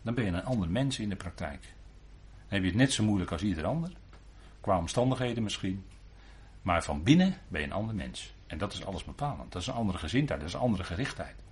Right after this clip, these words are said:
Je verwacht het niet langer van wereldse oplossingen, maar je verwacht het van God.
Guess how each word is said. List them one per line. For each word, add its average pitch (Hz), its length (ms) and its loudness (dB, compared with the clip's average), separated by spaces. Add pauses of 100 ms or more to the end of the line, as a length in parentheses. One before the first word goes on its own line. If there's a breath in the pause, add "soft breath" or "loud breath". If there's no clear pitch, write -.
(760 loud breath)
Je 85 100 -6
verwacht 92 300 2
het 95 100 0
niet 104 140 4
langer 90 320 2
van 85 340 2 (560)
wereldse 117 460 4
oplossingen, 110 600 -2 (840 loud breath)
maar 82 180 0
je 80 60 -2
verwacht 85 300 0
het 90 100 -4
van 78 160 -2
God. - 400 -4